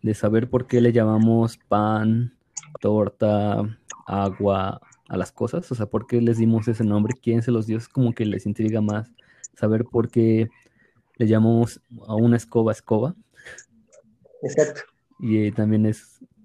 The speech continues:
Speaker 1: otro punto interesante, pero también es algo como que yo también no, no me he preguntado tanto.
Speaker 2: Exacto. De hecho, complementando eso que acabas de mencionar, eh, eso como que lo identifico más conmigo, porque a veces, eh, pues yo me po-, me pongo a indagar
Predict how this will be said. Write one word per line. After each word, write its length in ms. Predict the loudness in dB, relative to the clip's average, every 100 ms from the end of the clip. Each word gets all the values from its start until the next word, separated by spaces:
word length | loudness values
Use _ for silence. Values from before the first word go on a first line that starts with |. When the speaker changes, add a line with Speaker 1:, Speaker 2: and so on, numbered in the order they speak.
| _ -4
Speaker 1:
otro 260 | -2 -2 2
punto 200 | 2 4
interesante, 680 | 2 0 -2 -2 -2 -2 -2
pero 180 | -4 -4
también 260 | -2 0
es 140 | 0 0
algo 200 | -2 0
como 140 | -2
que 140 | -2 -2
yo 180 | -2
también 260 | -2 -2 -2
no, 180 | -2 -4 -6
no 120 | -4
me 60 | -4
he 40 |
preguntado 480 | -2 -2 -2 -2 -4
tanto. 300 | -2 -6 -6 _ -12
Speaker 2:
Exacto. 400 | -2 -2 -2 -12 -16 -18 -20 -20 _ _ 2
De 120 | 2
hecho, 180 | 4 2
complementando 500 | 4 4 6 6 4
eso 160 | 2
que 60 | 0
acabas 340 | 4 4 4
de 60 | -2
mencionar, 560 | -6 -4 -2 0 0 -6 _ _ _ _ _
eh, 340 | 6 8 8 6
eso 220 | 2 4
como 240 | 4 4
que 100 | 6
lo 60 | 6
identifico 440 | 6 4 0 4
más 180 | 2 2
conmigo, 500 | 0 0 2 2 0 -14 _ _ _ -2
porque 220 | 2 4
a 40 |
veces, 400 | 4 2 0 0 4
eh, 400 | 6 8 6 2
pues 100 | 2
yo 60 | 4
me 80 | 6
po-, 200 | 6 6
me 120 | 2
pongo 240 | 4 6 6
a 60 |
indagar 500 | 6 4 4 2 0